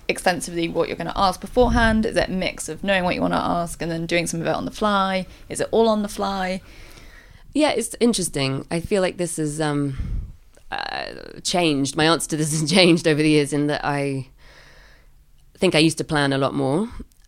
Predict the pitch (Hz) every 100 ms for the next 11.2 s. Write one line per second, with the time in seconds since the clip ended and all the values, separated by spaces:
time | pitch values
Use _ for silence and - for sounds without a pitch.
0 | - 156 143 135 135 135 131 - _ -
1 | _ _ - 151 143 131 127 135 104 117
2 | 87 113 110 - - - - 139 - 147
3 | 135 151 131 147 143 151 143 147 135 -
4 | 160 147 139 135 - - - - - _
5 | - 220 214 - 208 190 170 - 185 110
6 | 123 151 151 - - 131 123 - 123 123
7 | 127 131 127 127 147 127 123 - _ _
8 | - - 127 139 123 - - 143 123 127
9 | 127 131 131 135 131 127 131 - 123 127
10 | 135 - - 127 123 127 139 127 135 127
11 | - -